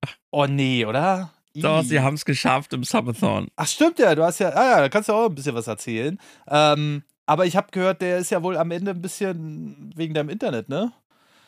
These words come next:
Speaker 2: Oh ja, das ist zum Gl-, es ging tatsächlich noch, aber ja, Pure hatte tatsächlich Internetprobleme und hat mir erst mitten in der Nacht anderthalb Stunden das Internet abgeschnitten.
Speaker 1: Mhm.
Speaker 2: Das war dann, das war dann ein bisschen blöd.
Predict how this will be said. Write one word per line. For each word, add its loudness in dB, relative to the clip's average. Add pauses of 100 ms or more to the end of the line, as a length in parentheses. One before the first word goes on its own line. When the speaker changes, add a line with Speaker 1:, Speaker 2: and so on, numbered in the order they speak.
(280)
Speaker 2:
Oh 0
ja, 0
das -4
ist -2
zum 0
Gl-, 0
es -2
ging 2
tatsächlich 0
noch, -2
aber 0
ja, 0
Pure 0
hatte -2
tatsächlich -2
Internetprobleme 0
und 0
hat -2
mir 0
erst -4
mitten 0
in 0
der 2
Nacht -4
anderthalb 0
Stunden -2 (320)
das -2
Internet 0
abgeschnitten. -4 (180)
Speaker 1:
Mhm. -10
Speaker 2:
Das -2
war 2
dann, 0 (200)
das -2
war 0
dann 0
ein 4
bisschen 2
blöd. 2